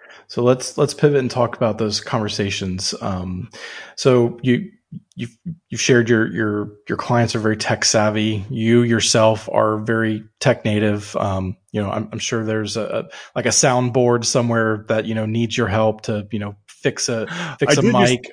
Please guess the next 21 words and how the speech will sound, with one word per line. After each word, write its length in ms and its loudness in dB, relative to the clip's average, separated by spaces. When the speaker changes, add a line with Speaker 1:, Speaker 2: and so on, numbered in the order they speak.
Speaker 1:
or 260 0
Speaker 2:
<laughs> 220 -2
I 40 -8
used 200 4
to 80 2
do 120 4
that 180 6
for 100 2
several 320 4
churches. 520 -6
Speaker 1:
Yeah, 140 0
Speaker 2:
That's 120 4
a 80 6
Speaker 1:
yeah. 100 -2
Speaker 2:
fun 200 4
job. 400 0
Speaker 1:
See, 300 2
I, 260 4
I 40 2
just, 360 -4
that, 160 -2